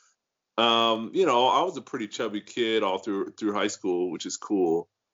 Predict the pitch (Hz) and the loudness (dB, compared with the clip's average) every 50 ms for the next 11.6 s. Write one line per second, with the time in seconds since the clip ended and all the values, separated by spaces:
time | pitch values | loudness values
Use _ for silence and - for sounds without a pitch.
0 | _ - 104 110 113 110 104 107 123 120 - - 131 117 120 117 98 78 - - | _ 0 0 2 2 2 0 0 -2 -4 -2 0 0 2 2 2 2 0 -4 -8
1 | 90 - 80 90 101 98 - - 76 69 67 71 76 82 85 87 80 78 80 85 | -12 -10 -8 -8 -8 -8 -8 -8 -8 -8 -8 -10 -10 -12 -12 -10 -8 -8 -6 -6
2 | 87 - - - 95 90 85 85 - - - - 95 87 78 78 82 78 - - | -8 -8 -8 -6 -6 -4 -4 -6 -8 -8 -6 -4 -4 -4 -2 -4 -4 -4 -2 2
3 | - 92 85 82 78 - _ _ _ _ _ _ _ _ _ _ 92 98 98 98 | 4 4 4 4 0 -4 _ _ _ _ _ _ _ _ _ _ 0 2 4 4
4 | 95 95 92 87 - - - - _ _ _ _ _ 113 120 123 120 117 104 - | 4 2 2 0 -2 -4 -8 -16 _ _ _ _ _ 2 4 4 4 4 2 0
5 | - _ _ _ - 110 113 117 123 120 107 98 113 127 135 135 131 - 135 113 | -4 _ _ _ -6 -2 2 2 2 2 2 -2 0 2 2 2 2 -2 -4 -2
6 | 120 113 113 117 110 104 110 110 107 98 101 98 98 90 98 101 98 92 87 - | -2 0 0 -2 -2 -2 -4 -6 -4 -4 -4 -6 -6 -6 -4 -6 -6 -6 -8 -8
7 | _ 123 120 120 117 104 95 90 85 82 - _ _ _ _ _ _ _ _ _ | _ 0 0 0 0 0 -2 -4 -6 -10 -12 _ _ _ _ _ _ _ _ _
8 | _ _ 92 101 104 101 101 101 101 98 98 95 _ - 104 - 120 123 - - | _ _ 0 2 2 2 2 0 0 -2 -6 -12 _ -20 -10 -2 0 0 0 0
9 | 117 131 135 135 123 113 110 113 120 127 131 131 131 127 117 110 110 107 104 101 | -2 -4 -4 -2 0 0 0 0 0 0 2 2 2 2 2 2 2 0 -2 -6
10 | - - _ _ - 110 120 120 113 107 98 82 - _ _ _ _ _ _ _ | -12 -18 _ _ 0 2 4 4 4 2 0 -2 -6 _ _ _ _ _ _ _
11 | 120 123 123 123 131 131 135 135 131 120 - | -2 -2 -2 -2 -4 0 2 2 2 0 -2